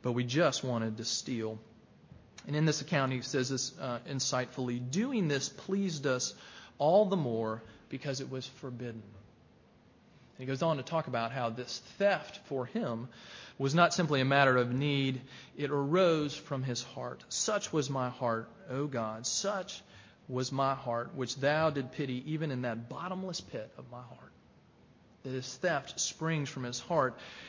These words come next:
So maybe for some of us, our own experiences and that of the world around us, this thrill,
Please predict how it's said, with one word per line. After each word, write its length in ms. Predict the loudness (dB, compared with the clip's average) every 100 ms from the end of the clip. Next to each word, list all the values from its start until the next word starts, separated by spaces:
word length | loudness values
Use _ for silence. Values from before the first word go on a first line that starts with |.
| -18
So 160 | -14 -4
maybe 240 | 0 2
for 100 | 0
some 220 | 0 2 2
of 100 | 2
us, 140 | 0
our 120 | 0
own 180 | 2 0
experiences 600 | 0 -4 -2 -2 -4 -4
and 140 | -2
that 140 | 0 0
of 60 |
the 60 | 0
world 240 | 0 -2
around 260 | 0 0 -2
us, 140 | -4 -4
this 220 | -4 -4 -10 -8
thrill, 580 | -6 -2 -2 -2 -2 -6